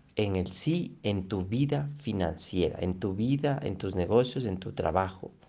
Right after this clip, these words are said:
Sí, no es que no se puede, sí se puede, lo voy a hacer.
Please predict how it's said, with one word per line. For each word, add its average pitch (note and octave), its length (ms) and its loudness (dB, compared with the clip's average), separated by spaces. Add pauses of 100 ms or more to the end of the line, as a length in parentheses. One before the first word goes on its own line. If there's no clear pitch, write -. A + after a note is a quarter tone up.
(540)
Sí, C#3 420 6
no G2 140 4
es C3+ 100 4
que B2+ 120 2
no B2+ 120 4
se B2+ 120 4
puede, A#2 360 6
sí D3 340 -2 (100)
se - 200 -6
puede, G#2+ 600 2 (180)
lo F2+ 180 0
voy C3 420 2
a G#2+ 60 -12
hacer. - 440 -2